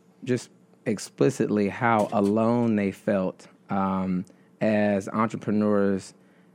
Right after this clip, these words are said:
in the neighborhood. And they felt like, you know, as, as rents change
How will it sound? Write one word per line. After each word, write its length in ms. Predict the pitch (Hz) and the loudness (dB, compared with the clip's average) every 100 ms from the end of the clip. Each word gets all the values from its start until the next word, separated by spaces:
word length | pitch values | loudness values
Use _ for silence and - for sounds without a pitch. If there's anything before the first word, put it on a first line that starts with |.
| _ 123 | _ 0
in 140 | 127 | 2
the 80 | 131 | 4
neighborhood. 840 | 117 110 101 98 107 101 98 - - _ _ _ - | 4 4 2 0 0 2 0 -2 -14 _ _ _ -4
And 420 | 107 104 104 104 | 0 2 2 2
they 60 | 104 | 0
felt 200 | 131 127 | 2 2
like, 200 | 123 - | 2 2
you 80 | 120 | 2
know, 140 | 107 | 2
as, 500 | - 113 110 104 98 | 0 0 2 2 -2
as 240 | - 104 101 | -4 -4 -2
rents 300 | 107 135 - | -2 -4 -6
change 640 | - 120 101 95 107 - | -4 -2 0 -2 -4 -8